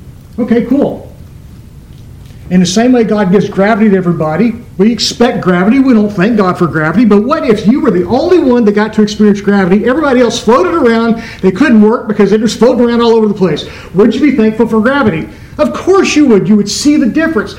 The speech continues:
The problem is, is we assume that God loves everybody, and that's not what Scripture teaches.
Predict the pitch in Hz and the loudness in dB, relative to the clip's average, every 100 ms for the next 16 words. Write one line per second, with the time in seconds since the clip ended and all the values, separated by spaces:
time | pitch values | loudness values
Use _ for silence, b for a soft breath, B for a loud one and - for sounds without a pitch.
0 | B 214 202 277 330 302 226 220 226 220 | B -4 -2 0 0 2 4 4 2 -2
1 | 180 208 156 180 226 233 220 - - 359 | -4 -8 -2 2 4 2 -2 -6 -4 0
2 | 381 302 302 262 214 202 233 220 233 - | 0 2 2 0 0 0 0 2 2 0
3 | 294 302 262 190 202 254 233 220 214 233 | 0 0 0 0 0 0 2 0 0 0
4 | 302 262 226 - 190 185 240 - 320 262 | 0 0 -2 0 -2 0 -4 -2 -2 -2
5 | 165 127 - | -6 -6 -10